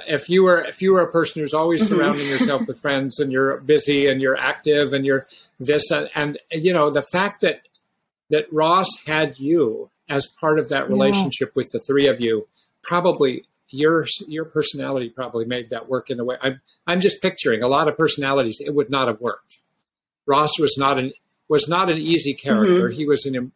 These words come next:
Speaker 1: interesting and that made a huge impact on people, but it wasn't like he hung out with many people. You know, he hung out with you.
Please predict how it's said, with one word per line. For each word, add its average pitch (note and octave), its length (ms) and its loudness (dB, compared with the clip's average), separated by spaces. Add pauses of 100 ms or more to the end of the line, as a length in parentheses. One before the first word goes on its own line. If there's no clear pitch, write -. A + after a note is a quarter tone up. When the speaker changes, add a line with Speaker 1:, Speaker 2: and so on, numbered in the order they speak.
(100)
Speaker 1:
interesting C#3+ 640 -2
and B2+ 300 -4 (160)
that D3+ 260 -2
made D3 200 2
a C3 40 2
huge C#3+ 340 0
impact D3+ 440 -2
on A2 160 -2
people, A#2+ 380 -8 (280)
but D#3 120 2
it C#3 120 0
wasn't E3+ 300 0
like B2+ 220 0 (1120)
he D3 180 0
hung B2+ 260 -2
out C3+ 200 0
with - 160 -10
many G#2+ 220 -8
people. - 260 -12 (840)
You B2+ 100 -6
know, B2 60 -2
he B2+ 100 -2
hung E3 200 -4
out D#3+ 160 -2
with A#2 160 -8
you. D3+ 240 -8